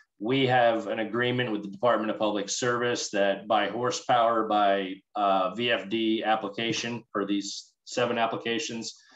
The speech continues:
we have what's called ascribed savings. So, uh, if you have a ten horse supply fan and you put a V F D on it, it equals X amount of savings, and, uh, we can do our, uh, na-,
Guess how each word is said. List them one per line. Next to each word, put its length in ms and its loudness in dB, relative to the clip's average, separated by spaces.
we 120 0
have 240 4
what's 180 -2
called 220 2
ascribed 600 2
savings. 600 -6
So, 340 -4
uh, 500 2
if 160 -6
you 160 2
have 260 4
a 360 0
ten 240 2
horse 420 2
supply 440 2
fan 600 -6
and 100 -8
you 160 -4
put 120 0
a 80 0
V 180 2
F 220 -2
D 180 2
on 220 0
it, 200 -4
it 160 -4
equals 600 -4
X 280 -4
amount 260 -2
of 80 -8
savings, 720 -4
and, 480 -12
uh, 400 -8
we 160 -6
can 180 -8
do 380 -6
our, 400 -4
uh, 200 -10
na-, 180 -6